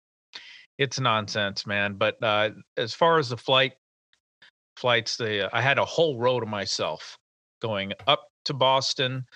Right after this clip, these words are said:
And on the way back, I chose to fly out of Providence, which has the same kind of rules as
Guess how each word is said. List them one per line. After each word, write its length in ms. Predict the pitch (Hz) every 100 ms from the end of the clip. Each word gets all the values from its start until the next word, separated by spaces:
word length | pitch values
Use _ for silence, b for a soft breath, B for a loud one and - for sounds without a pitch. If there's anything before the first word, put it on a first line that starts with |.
| B B _ _ -
And 380 | 104 101 101 101
on 100 | 107
the 80 |
way 160 | 120 127
back, 360 | 117 123 123 120
I 40 |
chose 280 | - 123 110
to 80 | 107
fly 280 | - 117 110
out 80 | 98
of 100 | -
Providence, 840 | - 139 139 139 139 - - - -
which 180 | 107
has 200 | - 120
the 80 | -
same 360 | - 147 139 131
kind 260 | 135 127
of 60 | 117
rules 380 | 123 131 127 110
as 320 | 101 92 -